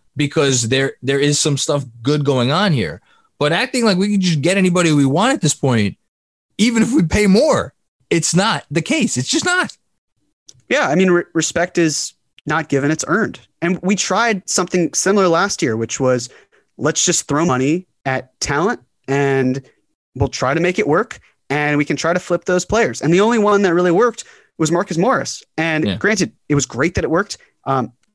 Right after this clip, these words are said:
Speaker 2: it, you know, give credit because they did poach him after he agreed to, to go <laughs> into the Spurs, but it also wasn't necessarily part of the plan. And things changed. It worked out for the Knicks' favor. And I'm sure that Marcus Morris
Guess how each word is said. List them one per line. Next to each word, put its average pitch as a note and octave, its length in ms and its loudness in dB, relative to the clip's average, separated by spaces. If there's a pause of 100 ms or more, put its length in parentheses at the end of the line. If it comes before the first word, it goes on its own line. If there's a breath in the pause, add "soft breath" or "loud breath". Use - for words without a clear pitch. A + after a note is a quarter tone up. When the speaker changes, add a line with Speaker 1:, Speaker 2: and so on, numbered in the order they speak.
(120)
Speaker 2:
it, C#3 180 -2 (100)
you C#3+ 100 0
know, G#2+ 160 -4 (240)
give G3 220 0
credit G3 280 0
because D3 280 -4
they B2 100 0
did B2 380 -2
poach - 300 0
him D#3 120 0
after C3+ 260 -4
he C#3 140 -2
agreed B2+ 280 -2
to, C#3 60 -6 (140)
to D3 80 -4
go C#3 120 0
<laughs> C3 80 2
into E3 120 2
the D3+ 80 -4
Spurs, F3 460 0 (380 loud breath)
but - 260 -2 (260)
it D#3+ 140 -2
also F#3 340 2
wasn't D#3+ 340 0
necessarily D3 460 0 (160)
part A#3 160 2
of F3 40 0
the - 40 -4
plan. A#2 260 -2
And B2+ 220 0 (420)
things F#3 180 -2
changed. C#4 420 0
It E3 140 0
worked E3 220 -2
out E3 140 -4
for F3 60 -8
the E3 60 0
Knicks' F3+ 180 -2
favor. G#3+ 360 -2
And D#3 240 0 (440 loud breath)
I'm D#3 140 0
sure F#3+ 240 2
that F#3+ 260 -2
Marcus E3 380 -2
Morris E3 460 0